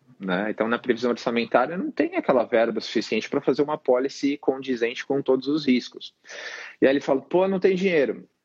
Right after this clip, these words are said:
Aí fala, "Síndico, você tem que cuidar da sua previsão orçamentária pra fazer uma policy que seja, é, adequada ao risco que você tem." Porque se você deixar esse assunto, se você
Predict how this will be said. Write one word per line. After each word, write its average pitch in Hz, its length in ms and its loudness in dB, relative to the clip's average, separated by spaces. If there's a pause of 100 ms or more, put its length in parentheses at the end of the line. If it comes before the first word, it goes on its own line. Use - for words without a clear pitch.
(240)
Aí 110 140 4
fala, 110 160 0
"Síndico, 120 480 -4 (240)
você 101 140 -4
tem 95 140 -2
que - 80 -10
cuidar 110 340 4
da 151 80 -2
sua 165 140 -2
previsão 156 300 0
orçamentária 135 640 0
pra - 140 -4
fazer 165 220 0
uma 151 160 -2
policy 113 520 0
que - 140 -14
seja, 117 520 2 (720)
é, 110 380 4
adequada 156 840 2
ao 156 240 0
risco 147 360 -2
que - 100 -10
você 156 240 0
tem." 104 420 -4
Porque 180 300 0
se - 520 -2
você 110 320 0
deixar 98 340 2
esse - 180 -6
assunto, 98 420 -6
se 110 160 -2
você 110 260 2